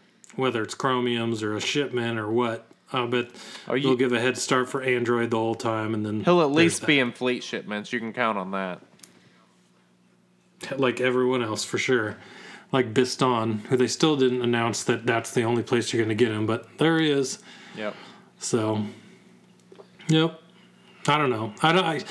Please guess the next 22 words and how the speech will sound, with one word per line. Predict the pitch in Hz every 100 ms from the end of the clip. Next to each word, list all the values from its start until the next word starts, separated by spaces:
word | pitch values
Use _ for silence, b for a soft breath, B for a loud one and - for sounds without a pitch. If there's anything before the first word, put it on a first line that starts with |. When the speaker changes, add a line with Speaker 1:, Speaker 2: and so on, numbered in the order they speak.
| B B B B B B B B _ _ -
Speaker 1:
I | 151
guess | 190 196 - - _ _ _ _ _ -
I | 151
don't | 156 -
have | 143 143
a |
lot | 135 131
of | 127
anger | 127 127
towards | 131 131 123
this | 120
because | 127 131 123
I |
do | 120 123
have | 123 -
two | 131
accounts | 123 127 123 135 -
and | 127
I'm | 117 104
still | - 135 123
getting | 110 117 151
him, | 165 196 196 -